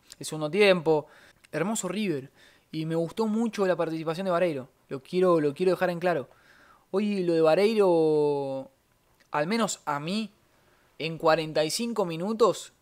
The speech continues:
me metió en su bolsillo. Ya me compró. Eh, me gusta mucho su estilo de juego. Simple, vistoso incluso, en la elegancia, esa simpleza. Pelea contra los centrales que tengan que pelear. Hoy peleó contra Rojo y Lema,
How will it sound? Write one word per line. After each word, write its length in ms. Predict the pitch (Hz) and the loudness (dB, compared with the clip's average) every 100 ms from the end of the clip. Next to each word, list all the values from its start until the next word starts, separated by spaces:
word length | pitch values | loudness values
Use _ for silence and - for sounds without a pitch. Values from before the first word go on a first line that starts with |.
| _ | _
me 220 | 160 165 | -12 -8
metió 200 | 165 175 | -4 -4
en 60 | 233 | -4
su 120 | 220 | -2
bolsillo. 460 | 202 208 214 151 139 - | -4 -2 -6 -6 -10 -6
Ya 60 | |
me 100 | 220 | -4
compró. 480 | 196 185 220 202 143 _ _ _ _ - | -2 -2 0 0 -2 _ _ _ _ -8
Eh, 600 | 139 143 139 139 135 131 | -4 -2 -4 -4 -6 -8
me 280 | 135 143 175 | -12 -6 -2
gusta 240 | 233 - | -2 -2
mucho 320 | 214 240 214 | -2 -2 -4
su 280 | 185 196 190 | -6 -4 -4
estilo 220 | 185 220 | -2 2
de 60 | 233 | 6
juego. 280 | 262 175 - _ _ - - _ _ _ | 6 4 -2 _ _ -20 -20 _ _ _
Simple, 720 | - - 170 151 139 139 135 - _ _ - | -12 -8 -8 -8 -6 -4 -4 -10 _ _ -8
vistoso 640 | 143 - - 170 - - | -8 0 4 4 2 -12
incluso, 580 | 160 135 143 - 139 151 _ - | -12 -10 -10 -10 -14 -16 _ -10
en 80 | |
la 80 | 139 | -6
elegancia, 640 | 135 147 180 170 143 139 139 | -4 -2 -2 -2 -6 -4 -4
esa 240 | 139 131 | -4 -10
simpleza. 600 | 135 139 170 156 147 135 - _ _ | -10 -6 -4 -4 -6 -8 -14 _ _
Pelea 320 | 156 147 185 165 | -2 2 4 2
contra 320 | 151 147 143 | 0 -2 -2
los 200 | 139 135 | -2 -4
centrales 440 | 143 139 170 165 | -6 -2 -2 -2
que 80 | 139 | -6
tengan 260 | 156 175 151 | -8 -6 -6
que 100 | 139 | -6
pelear. 340 | 165 240 175 | 2 4 4
Hoy 160 | 143 185 | 0 -2
peleó 200 | 160 180 | -2 -4
contra 220 | 160 139 | -4 -2
Rojo 280 | 175 196 156 | 0 0 0
y 60 | |
Lema, 380 | 180 233 180 175 | 2 2 0 -8